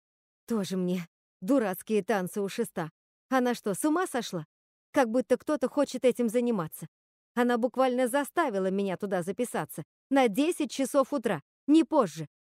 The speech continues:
Кто угодно бы сказал, что мы будем чувствовать себя ужасно». Я тактично ответила, что сама бы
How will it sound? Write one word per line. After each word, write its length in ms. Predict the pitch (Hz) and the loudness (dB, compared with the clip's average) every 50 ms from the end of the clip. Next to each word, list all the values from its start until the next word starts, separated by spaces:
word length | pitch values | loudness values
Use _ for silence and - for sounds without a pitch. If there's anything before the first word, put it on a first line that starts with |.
| _ _ - | _ _ 2
Кто 200 | - 427 403 403 | 4 4 4 4
угодно 340 | 311 320 330 254 180 214 | 4 4 2 2 2 2
бы 100 | 208 226 | 0 0
сказал, 400 | 226 - - 254 254 285 359 339 | -2 0 0 0 2 2 0 0
что 180 | 285 - - 254 | -2 -2 0 2
мы 120 | 233 233 | 2 2
будем 300 | 226 240 269 220 269 262 | 2 2 0 2 0 -2
чувствовать 520 | 233 - 349 381 - - 262 220 214 196 - | 0 2 0 0 2 0 -2 -2 -2 -2 -2
себя 240 | - - 208 233 233 | -2 0 2 2 2
ужасно». 600 | 269 262 185 175 214 175 147 - - 170 147 - _ _ _ _ _ _ _ _ _ _ _ _ _ _ _ _ _ - | 0 -2 -2 -4 -6 -6 -6 -8 -10 -12 -12 -14 _ _ _ _ _ _ _ _ _ _ _ _ _ _ _ _ _ -6
Я 220 | 285 294 311 294 | -2 -2 -2 -2
тактично 600 | - 240 233 - - 277 269 - - 220 214 214 | -2 -4 -4 -4 -6 -8 -8 -6 -6 -6 -6 -6
ответила, 480 | 208 - 262 285 269 - 214 185 180 180 | -4 -4 -4 -4 -4 -4 -4 -4 -4 -6
что 200 | - - 240 226 | -4 -4 -6 -6
сама 420 | - - 254 254 262 311 320 269 | -4 -4 -4 -2 -2 -4 -4 -2
бы 180 | 190 175 160 | -2 -2 -2